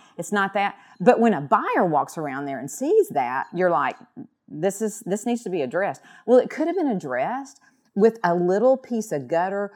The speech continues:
with a diverter on the roof right there to divert it over to the gutter,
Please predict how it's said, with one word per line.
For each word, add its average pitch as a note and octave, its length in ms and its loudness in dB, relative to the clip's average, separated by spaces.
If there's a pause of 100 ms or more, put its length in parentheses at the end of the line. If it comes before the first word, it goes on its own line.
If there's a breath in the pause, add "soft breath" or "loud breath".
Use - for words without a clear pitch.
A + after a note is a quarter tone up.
(120)
with F#3 160 -2
a F3 80 0
diverter D#3 760 0
on D#3 140 -4
the C3+ 80 -2
roof D#3 320 -2
right A3 200 -4
there A3+ 180 -2
to G#3 120 -8
divert E3 340 2
it - 120 -2
over E3+ 280 2
to G#3 340 2
the A3+ 100 2
gutter, A#3 520 0